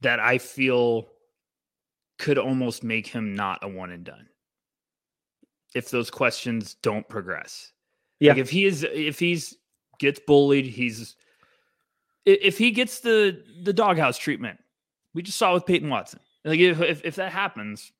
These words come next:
Speaker 1: yeah, sure. Do I think? No, I think he's gonna be a one and done
Speaker 2: Yeah.
Speaker 1: because N B A teams love him. He's got too much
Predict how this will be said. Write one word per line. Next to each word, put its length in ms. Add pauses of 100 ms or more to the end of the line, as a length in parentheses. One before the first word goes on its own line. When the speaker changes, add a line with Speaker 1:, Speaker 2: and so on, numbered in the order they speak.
(100)
Speaker 1:
yeah, 160
sure. 340 (400)
Do 140
I 80
think? 280
No, 300
I 100
think 200
he's 160
gonna 140
be 80
a 60
one 200
and 120
done 140
Speaker 2:
Yeah. 80
Speaker 1:
because 400
N 140
B 140
A 60
teams 300
love 300
him. 280
He's 160
got 200
too 180
much 340